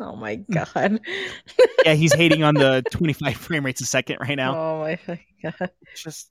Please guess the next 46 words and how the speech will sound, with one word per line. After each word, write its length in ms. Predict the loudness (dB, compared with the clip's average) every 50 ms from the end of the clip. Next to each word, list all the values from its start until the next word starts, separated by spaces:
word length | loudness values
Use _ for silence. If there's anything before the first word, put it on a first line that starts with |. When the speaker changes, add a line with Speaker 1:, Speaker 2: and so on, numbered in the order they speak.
| _ _
Speaker 3:
super 540 | -20 -20 -18 -14 -8 -6 -4 -4 -4 -4 -6 -8
stupid. 760 | -10 -14 -18 -16 -14 -12 -12 -12 -10 -10 -10 -10 -10 -14 -18 _ -16
You 140 | -16 -16 -16 _ _ -10
learn 240 | -4 -4 -2 -2 -2
how 100 | -2 -4
to 100 | -4 -4 _ _ _ -20
T 280 | -16 -12 -10 -8 -8 -8
V, 300 | -8 -8 -10 -10 -8 -6
Speaker 2:
<laughs> 40 | -6
I, 60 | -6 -6 _ _ _ _ _ _ _ _ -14 -12
Speaker 3:
idiots. 500 | -10 -8 -4 -2 0 0 -2 -2 -8 -4 2
Speaker 2:
well, 140 | 4 4 6
that's 140 | 4 2 2
the 60 | 2
thing 200 | 2 2 4 4
is 180 | 2 2 0 0
hertz 260 | 2 4 4 4 4
rates 260 | 4 2 2 2 2 0
here 160 | 2 2 2
in 60 | 2
America 580 | 2 4 4 4 4 2 2 0 2 2 2 2
were 200 | 0 0 -2 -2
sixty 440 | -2 -2 -2 -2 -2 -2 -2 -2 -2
hertz, 400 | -2 -4 -4 -6 -6 -10 -12 -12 _ _ _ _ _ -6 -2
and 560 | 0 2 2 2 2 2 0 -2 -2 -4 -8 -10 _
Speaker 1:
<laughs> 80 | _ -2
Speaker 2:
in 160 | 0 0 2
other 200 | 2 2 2 2
countries 400 | 2 0 -2 -2 -2 -4 -4 -2
it 20 | -2
was 140 | -4 -4 -4
fifty 260 | -6 -6 -6 -4 -6
hertz, 280 | -4 -4 -6 -6 -6 -6
and 100 | -6 -2
so 320 | 0 2 2 2 2 0 -2
for 160 | -2 -2 0
us 180 | 0 0 0 -2
it 40 | -4
was 120 | -2 0
thirty 220 | 2 2 2 2 0
frames, 260 | 0 -2 -4 -4 -6
for 80 | -6 -6
them 160 | -4 -4 -4
it 20 |
was 100 | -6 -8 -8
twenty-five. 640 | -8 -10 -8 -6 -6 -6 -4 -4 -6 -8 -10 _